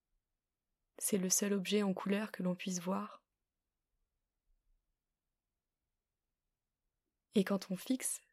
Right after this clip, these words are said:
la Terre à travers le hublot, on ne parvient pas à croire qu'on ait eu la chance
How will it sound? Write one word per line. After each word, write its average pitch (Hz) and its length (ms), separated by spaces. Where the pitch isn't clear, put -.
la 190 240
Terre 240 440
à 202 120
travers 196 340
le 185 80
hublot, 185 480
on 214 60
ne 208 100
parvient 196 380
pas 220 220
à 196 80
croire - 760
qu'on 202 180
ait 196 120
eu 190 80
la 185 160
chance - 520